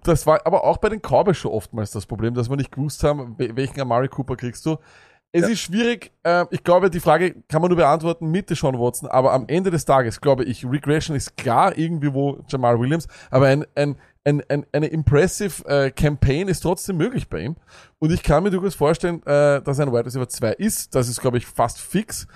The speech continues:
Speaker 1: Aber diese Unsicherheit hält mich davon ab, ihn, ihn hoch zu holen. Wird wahrscheinlich in, wieder irgendwelchen Leuten in den Schoß fallen. Und wird dann wahrscheinlich eh, eh ähnlich wie letztes Jahr, oder? Da ist er ja auch den Leuten in den Schoß gekommen, weil alle Angst haben vor Brissett.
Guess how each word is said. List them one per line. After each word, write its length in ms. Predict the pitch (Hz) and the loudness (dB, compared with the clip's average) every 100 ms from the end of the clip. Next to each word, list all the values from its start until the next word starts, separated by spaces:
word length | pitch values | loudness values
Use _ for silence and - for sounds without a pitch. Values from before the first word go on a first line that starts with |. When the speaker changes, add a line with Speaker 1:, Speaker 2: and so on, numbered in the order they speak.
| - - _ | -20 -20 _
Speaker 1:
Aber 380 | 135 131 127 - _ _ _ _ _ _ _ _ _ | 2 4 2 0 _ _ _ _ _ _ _ _ _
diese 180 | 147 143 | 0 0
Unsicherheit 640 | 160 180 151 117 117 - - _ _ | 0 -4 -4 -2 -2 -4 -12 _ _
hält 240 | 120 139 - | -2 -2 -2
mich 100 | 147 | -4
davon 240 | 147 123 | -4 0
ab, 160 | 113 120 | 0 0
ihn, 160 | 123 - | -4 -6
ihn 220 | 135 127 | -6 -6
hoch 280 | 101 123 151 | 0 2 2
zu 180 | - 123 | 0 0
holen. 300 | 110 143 185 - - _ _ _ | 4 4 2 -4 -20 _ _ _
Wird 400 | 120 127 247 254 | -6 0 2 2
wahrscheinlich 360 | 202 190 190 175 | 0 0 0 -2
in, 220 | 190 165 151 | -6 -6 -4
wieder 180 | 190 | -2
irgendwelchen 360 | 190 190 196 175 | -2 0 0 2
Leuten 300 | 160 165 190 | 2 2 -2
in 160 | 170 165 | -6 -6
den 100 | 156 | -2
Schoß 240 | 160 190 | -2 -2
fallen. 320 | - 98 131 - _ _ _ _ _ - | -2 -2 -2 -8 _ _ _ _ _ -6
Und 120 | 139 | 0
wird 160 | 151 147 | 0 2
dann 120 | 143 | 0
wahrscheinlich 320 | 147 165 151 | 0 -2 -4
eh, 140 | 170 - | -6 -4
eh 380 | 214 277 139 | -4 -2 0
ähnlich 220 | 143 147 147 | 2 0 0
wie 60 | |
letztes 340 | 135 175 120 - | -2 -2 -6 -4
Jahr, 160 | 92 | -2
oder? 100 | 117 | 0
Da 80 | 147 | 0
ist 120 | 156 | 2
er 80 | 165 | 4
ja 40 | 151 | 6
auch 180 | 180 | 4
den 120 | 175 143 | 2 2
Leuten 220 | 120 123 | 2 0
in 40 | |
den 20 | 117 | -4
Schoß 180 | 123 | -4
gekommen, 180 | - 135 | -2 -2
weil 80 | 110 | 0
alle 220 | 127 160 | 0 -2
Angst 300 | 98 139 - | -2 -4 -6
haben 360 | 156 151 151 - | -2 -2 -2 -6
vor 300 | - 139 147 | 0 2 2
Brissett. 500 | 135 - 120 170 | -4 -4 -4 -4